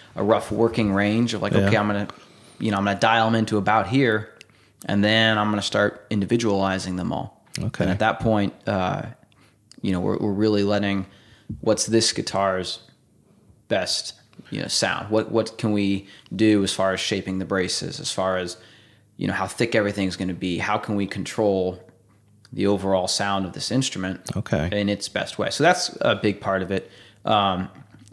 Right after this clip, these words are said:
Speaker 1: the other, one of the other things I do, uh, that's sort of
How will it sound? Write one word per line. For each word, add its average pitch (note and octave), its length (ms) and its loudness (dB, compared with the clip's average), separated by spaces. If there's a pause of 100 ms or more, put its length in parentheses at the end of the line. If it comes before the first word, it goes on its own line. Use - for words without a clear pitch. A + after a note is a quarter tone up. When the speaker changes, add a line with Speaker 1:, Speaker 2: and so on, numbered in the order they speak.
(100)
Speaker 1:
the A2+ 120 4
other, A#2+ 260 8
one B2 120 4
of A#2+ 60 4
the A#2 60 6
other A#2 100 6
things A2 180 0
I G2+ 80 2
do, G2+ 380 0 (100)
uh, F#2+ 280 0
that's G2 200 -4
sort G2+ 140 2
of G2 220 -6